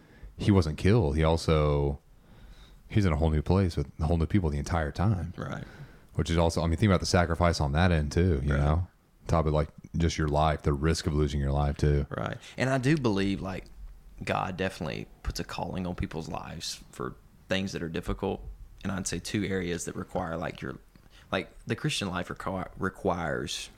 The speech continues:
Speaker 2: like, your life literally. Um,
Speaker 1: Right.
Speaker 2: Romans, Romans twelve one or twelve two, but that your
Speaker 1: Mm-hmm.
Speaker 2: life would be your true
Speaker 1: Yeah,
Speaker 2: act of
Speaker 1: living
Speaker 2: worship.
Speaker 1: sacrifice.
Speaker 2: Yeah, your true act of worship is a living sacrifice. So,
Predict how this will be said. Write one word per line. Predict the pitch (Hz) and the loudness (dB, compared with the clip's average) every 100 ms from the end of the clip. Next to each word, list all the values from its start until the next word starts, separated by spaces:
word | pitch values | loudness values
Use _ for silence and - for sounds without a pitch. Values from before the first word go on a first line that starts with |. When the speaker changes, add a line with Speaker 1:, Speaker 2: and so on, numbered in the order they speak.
| - | -10
Speaker 2:
like, | - - | -10 -8
your | 60 | -6
life | 58 50 - | -6 -6 -6
literally. | 85 50 50 55 - | -6 -4 -6 -8 -4
Um, | - | 2
Speaker 1:
Right. | 73 69 65 | 2 2 -2
Speaker 2:
Romans, | - 80 85 90 - | -4 -4 -2 -4 -4
Romans | 87 85 85 | -4 -4 -6
twelve | - 82 92 | -4 -4 -2
one | 87 | -4
or | 82 | -4
twelve | - 80 | -6 -6
two, | - 85 | -4 -4
but | 78 62 - - | -2 -4 -6 0
that | 90 85 | 4 6
your | |
Speaker 1:
Mm-hmm. | 87 | 4
Speaker 2:
life | 65 - | 2 -2
would | 90 | -6
be | 71 67 - - - - | -4 -4 -6 -10 -12 -4
your | 104 98 | -2 -2
true | - 117 | 0 4
Speaker 1:
Yeah, | 98 | 6
Speaker 2:
act | 71 | 6
of | 82 | 4
Speaker 1:
living | 85 | 4
Speaker 2:
worship. | 73 87 | 4 4
Speaker 1:
sacrifice. | 78 - - 82 64 | 4 2 2 2 2
Speaker 2:
Yeah, | 57 57 - | 0 -4 -6
your | 92 | -6
true | - 85 | -2 -2
act | 73 90 | -2 -6
of | |
worship | - 78 - - | -6 -6 -6 -6
is | 64 | -6
a | |
living | 64 62 60 | -4 -4 -6
sacrifice. | - - - 71 58 80 - | -6 -8 -8 -6 -6 -6 -4
So, | 80 | -4